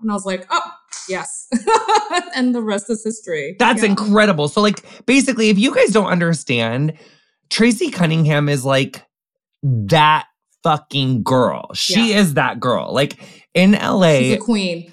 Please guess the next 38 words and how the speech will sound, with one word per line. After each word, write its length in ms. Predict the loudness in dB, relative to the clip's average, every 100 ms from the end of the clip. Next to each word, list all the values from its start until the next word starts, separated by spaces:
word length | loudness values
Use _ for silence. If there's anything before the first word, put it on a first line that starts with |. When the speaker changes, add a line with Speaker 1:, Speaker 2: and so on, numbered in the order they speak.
| _
Speaker 2:
she 220 | 0 4
is 100 | 4
the 80 | 4
queen. 280 | 4 2 2
And 80 | 0
I 60 |
think, 240 | 2 0 0
too, 160 | -2
it's, 140 | 0 -2
like, 200 | -4 -2
Speaker 1:
<laughs> 400 | -2 -2 -6 -2
Speaker 2:
really 280 | 2 4 2
there 160 | 2 0
was, 160 | -2
like, 160 | -4 -4
this 180 | -6 -6
trinity 400 | -2 -2 0 -2
of 120 | -4
color. 260 | 0 0 0
So 100 | -2
it 40 |
was, 60 | -2
like, 160 | -4
Lori 300 | -2 2 2
Goddard, 520 | 2 0 0 0 -2 -2
Negan, 500 | 0 0 0 0 0
and 120 | -4
Tracy 340 | -4 -4 -4 -4
Cunningham. 540 | -2 -2 -2 -8 -8
Speaker 1:
Right. 100 | -4
Speaker 2:
Like, 200 | -4 0
those 240 | 0 0
were 100 | 0
the 140 | 0 -2
three 280 | 0 0 2
that 140 | 0
were, 140 | 0 0
like, 340 | 0 -2